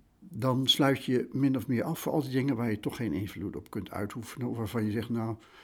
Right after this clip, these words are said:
dit gaat wel langs me heen. Alleen datgene wat je raakt en waar je invloed op kunt uitoefenen, dat,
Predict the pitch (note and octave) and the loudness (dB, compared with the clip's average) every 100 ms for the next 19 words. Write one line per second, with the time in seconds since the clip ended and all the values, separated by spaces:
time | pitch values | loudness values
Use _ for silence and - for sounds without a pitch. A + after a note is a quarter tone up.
0 | - - A2+ A#2 G#2+ B2+ A2 A2 - A#2 | -18 -10 -6 -2 0 0 0 0 0 -2
1 | A#2 C3+ - B2 A2+ A2 B2+ - B2+ A#2+ | 2 0 2 0 0 0 -4 -2 0 2
2 | G#2 A2 - G2+ A#2 C#3+ D#3+ - - A2+ | 0 -2 -4 -2 0 0 -4 -8 -6 -2
3 | A2 A2 G#2 B2+ D3+ D3+ D3 - B2 C3 | 0 2 2 0 0 0 -2 -4 -2 -2
4 | B2+ C3 - C#3 B2 C3 C3 - | -4 -6 -8 -6 -4 -6 -6 -16